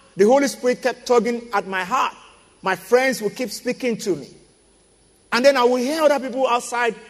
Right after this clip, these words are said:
of the church saying, "Look, all those boys are hypocrites.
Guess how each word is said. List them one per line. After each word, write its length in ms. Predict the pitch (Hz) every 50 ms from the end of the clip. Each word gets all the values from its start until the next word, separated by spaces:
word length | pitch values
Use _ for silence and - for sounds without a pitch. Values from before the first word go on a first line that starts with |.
| - - _ _ -
of 120 | 226 214 185
the 60 | 202
church 360 | 196 - - 277 269 233 -
saying, 380 | - - - 254 247 254 247 240
"Look, 220 | 247 240 240 - - - - - _ _ _ -
all 280 | 254 285 311 311 311
those 200 | 285 269 269 202
boys 440 | 190 180 240 254 262 262 247 214 175
are 120 | 208 202 208
hypocrites. 640 | 240 233 254 233 233 - 226 190 - - - -